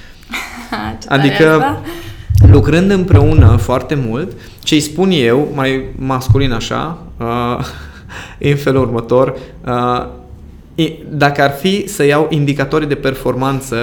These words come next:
Speaker 2: care se referă la a fi bărbat, da?
Speaker 1: Mhm.
Speaker 2: Deci ce înseamnă calitățile masculine? Știu că la toate, to-, la toți indicatorii ăia sunt peste medie. Știu
Speaker 1: Ok.
Speaker 2: sigur că am verificat, cunosc suficient
Speaker 1: <laughs>
Speaker 2: bărbați, mă cunosc suficient de bine pe mine.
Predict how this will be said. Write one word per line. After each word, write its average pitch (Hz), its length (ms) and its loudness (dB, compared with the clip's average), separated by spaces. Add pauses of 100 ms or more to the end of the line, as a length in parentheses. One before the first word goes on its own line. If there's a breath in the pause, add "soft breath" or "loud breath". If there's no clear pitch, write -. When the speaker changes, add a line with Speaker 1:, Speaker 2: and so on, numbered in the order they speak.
Speaker 2:
care 127 380 0
se - 160 -2
referă 127 300 -2
la 131 180 0
a 127 220 -4
fi 139 160 -2
bărbat, 117 720 -2
da? 117 100 -4
Speaker 1:
Mhm. 175 160 0
Speaker 2:
Deci 202 100 -4
ce 180 60 2
înseamnă 170 260 0
calitățile 139 600 2
masculine? 117 680 -2 (400 loud breath)
Știu - 240 -2
că 294 160 -2
la 208 100 2
toate, 220 360 0 (140)
to-, - 120 -2
la 180 120 2
toți 240 300 0
indicatorii 151 640 0
ăia 165 160 0
sunt 165 200 -2
peste 143 260 0
medie. 98 480 -4
Știu - 180 0
Speaker 1:
Ok. 175 60 4
Speaker 2:
sigur 185 340 4
că 175 100 0
am 147 100 2
verificat, 143 680 2
cunosc 147 240 0
suficient 147 440 2
Speaker 1:
<laughs> 143 60 0
Speaker 2:
bărbați, 147 360 2
mă 143 100 -2
cunosc 139 220 -4
suficient 131 280 -6
de 123 60 -4
bine 117 100 -4
pe 113 120 -6
mine. 101 100 -10